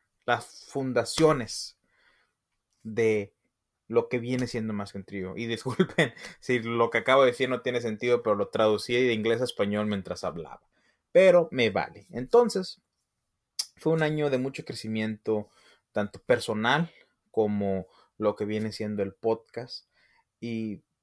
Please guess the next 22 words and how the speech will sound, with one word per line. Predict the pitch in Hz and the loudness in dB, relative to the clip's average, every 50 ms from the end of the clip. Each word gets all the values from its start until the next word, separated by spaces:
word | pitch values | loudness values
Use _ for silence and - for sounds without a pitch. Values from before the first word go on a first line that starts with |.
| _ _ _ _ | _ _ _ _
estoy | - - - 131 139 143 135 | -20 -4 0 2 2 2 2
muy | 113 139 160 190 202 202 | 0 0 0 2 2 2
agradecido | 185 175 143 131 123 120 - - 131 123 117 107 104 101 95 95 _ _ _ _ _ _ _ _ _ - | 2 2 4 4 4 2 0 -4 -6 -4 -2 -2 -2 -2 -4 -8 _ _ _ _ _ _ _ _ _ -6
el | 117 117 113 110 104 101 95 - _ _ _ _ _ _ _ _ _ - | -2 -2 -2 -2 -2 -4 -6 -10 _ _ _ _ _ _ _ _ _ -4
haber | - 104 117 127 127 - | 0 2 4 2 2 2
podido | - 139 135 127 127 123 123 120 120 117 117 | -2 -2 0 0 0 0 0 2 2 2 2
encontrar | 113 110 107 - 104 104 - - 110 110 107 107 104 104 | 2 0 -4 -6 -6 -8 -6 -4 -2 0 0 0 0 -2
una | 107 110 117 - | -4 -6 -8 -6
plataforma | - 117 104 92 101 98 - - 110 107 107 110 107 101 | -4 -2 -2 -2 -4 -8 -6 -4 -2 -2 -2 -2 -4 -4
madre | 98 98 95 98 95 95 92 87 82 - _ _ _ _ _ _ | -2 -2 -2 -2 -2 -4 -6 -8 -10 -12 _ _ _ _ _ _
como | - 104 101 101 101 | -6 -4 -4 -2 -2
lo | 98 98 95 | -4 -4 -6
que | - 101 98 101 | -2 -2 -2 -2
es | 101 - - - - | -2 -4 -10 -10 -8
Anchor, | 110 113 117 117 - _ - 92 90 90 - _ _ _ _ _ _ _ _ _ _ | -6 -6 -6 -6 -8 _ -6 -6 -6 -6 -8 _ _ _ _ _ _ _ _ _ _
habernos | - 95 104 107 107 113 117 110 - | -4 -2 0 0 0 -2 -4 -6 -8
podido | - _ 110 107 107 107 107 107 104 | -10 _ -6 -4 -4 -2 0 0 0
distribuir | 104 101 101 - - 107 104 98 95 95 98 107 113 113 107 101 - _ _ _ _ _ _ _ | 0 -4 -6 -8 -8 -8 -6 -6 -6 -6 -6 -4 -6 -6 -8 -10 -16 _ _ _ _ _ _ _
a | - 87 85 | -14 -14 -14
Spotify, | - - - 117 123 123 123 120 - - 101 95 95 - _ _ _ _ _ _ | -14 -6 0 2 2 2 2 0 -2 -6 -10 -10 -10 -12 _ _ _ _ _ _
Apple | - - - - 107 95 - | -10 -10 -8 -8 -10 -6 -2
Podcast, | 117 113 - - _ - 95 92 92 - - | -2 -2 -2 -4 _ -14 -14 -14 -16 -18 -20